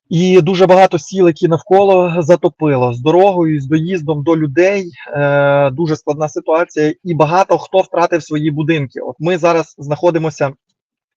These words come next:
е, біля села Афанасіївка, це Миколаївська область. І тут є селище, це селище знаходиться, е, повністю оточене у воді.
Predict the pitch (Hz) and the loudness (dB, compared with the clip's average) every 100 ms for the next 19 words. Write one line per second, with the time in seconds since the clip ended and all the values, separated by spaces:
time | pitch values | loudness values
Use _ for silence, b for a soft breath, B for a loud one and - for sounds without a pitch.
0 | _ - 151 143 139 135 b b b 139 | _ -2 2 4 4 0 b b b 0
1 | 156 151 160 160 147 160 190 196 147 123 | 0 2 0 0 0 2 0 0 -6 -4
2 | 127 - - 156 160 165 156 139 - 135 | -6 -6 -8 -4 0 4 4 2 -2 -4
3 | 123 120 113 _ _ b b b b _ | -4 -6 -14 _ _ b b b b _
4 | 156 165 175 - 190 165 170 180 - - | -4 2 0 0 -10 -4 2 4 2 0
5 | 190 190 160 - - 165 - 175 208 208 | 2 2 0 -6 -6 -6 -4 -4 0 0
6 | 185 170 156 151 180 165 156 - 156 151 | -2 -4 -8 -4 -4 -4 -4 0 2 2
7 | 147 - 139 135 143 180 180 - 156 160 | 0 -2 0 0 0 0 -2 -6 -8 -8
8 | - 151 - 185 - 156 160 170 143 143 | -8 -8 -2 -2 0 -6 -4 -4 -2 -2
9 | 147 196 240 | -4 -6 -8